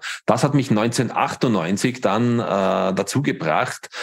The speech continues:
von einem Beratungsunternehmen eingeladen zu werden und im, um im Rahmen von Management-Trainings und, äh, Teambuildings mit den Teilnehmern klettern und abseilen zu gehen und danach zu reflektieren, was könnte das für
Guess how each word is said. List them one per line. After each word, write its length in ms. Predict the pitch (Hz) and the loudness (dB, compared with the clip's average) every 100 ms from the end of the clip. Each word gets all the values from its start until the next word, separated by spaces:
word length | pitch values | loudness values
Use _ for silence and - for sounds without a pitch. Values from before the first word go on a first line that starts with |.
| - - | -12 -2
von 380 | 107 104 107 107 | 2 4 4 2
einem 220 | 101 107 | 2 2
Beratungsunternehmen 920 | 110 87 139 165 123 113 113 107 123 | 0 0 0 0 0 0 0 0 0
eingeladen 560 | - 123 165 98 92 104 | -2 0 0 0 -2 -2
zu 200 | - 101 | -2 0
werden 260 | 90 123 135 | 2 2 0
und 160 | 117 | 0
im, 120 | 127 127 | -4 -2
um 140 | 120 | 0
im 120 | 117 | 2
Rahmen 300 | 92 87 160 | 0 0 -2
von 400 | - 120 107 95 | -2 0 2 2
Management-Trainings 1040 | 92 139 156 113 95 - 107 95 131 120 123 | 0 0 -2 -2 -4 -2 -2 0 0 0 0
und, 320 | 110 110 - | 2 0 0
äh, 180 | 113 - | -2 0
Teambuildings 800 | 147 151 101 98 127 135 - - - - - | 0 2 0 0 0 -2 -8 -10 -10 -6 0
mit 280 | 117 127 | 0 0
den 160 | 120 107 | 0 0
Teilnehmern 760 | 85 90 135 117 117 101 98 98 | 2 2 2 2 2 2 0 -2
klettern 380 | - 127 143 123 | -2 0 0 0
und 180 | 104 | 0
abseilen 480 | 131 - - 76 90 | -2 -2 0 0 0
zu 140 | 95 104 | -2 0
gehen 220 | 98 131 | 0 0
und 120 | 113 | 0
danach 420 | 113 98 107 160 | 0 0 0 -2
zu 140 | - 120 | -2 0
reflektieren, 1000 | 117 - 113 - - 107 117 156 160 127 | 0 0 -4 -4 -4 0 2 2 2 0
was 160 | 113 | -2
könnte 260 | - 139 147 | -2 -2 0
das 160 | 113 - | 0 0
für 280 | 123 113 | 0 0